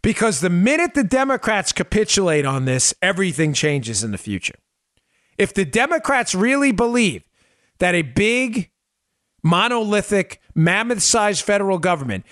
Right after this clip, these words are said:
is essential to the, uh, functioning of every action you do in your life, how are they gonna explain it away if Trump sticks to his guns on this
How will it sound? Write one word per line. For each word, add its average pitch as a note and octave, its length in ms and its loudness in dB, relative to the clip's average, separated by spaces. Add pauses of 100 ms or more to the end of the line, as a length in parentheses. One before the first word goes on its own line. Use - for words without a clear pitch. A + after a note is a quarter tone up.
(140)
is E3 180 0
essential A3+ 600 2
to A3+ 160 -2
the, F#3 320 -4
uh, E3 220 0
functioning C#3 640 -2 (260)
of E3 260 -2
every A#3 460 0
action F#3+ 480 0
you F3 160 4
do D#3+ 300 0
in D3 80 -4
your D3 160 2
life, A#2 360 -4 (540)
how B3+ 240 0
are E4+ 80 0
they D#4+ 140 2
gonna B3 180 0
explain A3 540 0
it G3+ 80 -2
away F#3+ 220 2
if C3+ 100 -8
Trump F#3 260 -2
sticks - 300 -2
to F#3 100 0
his E3 140 0
guns F3 320 0
on B2+ 160 -2
this G2 260 -10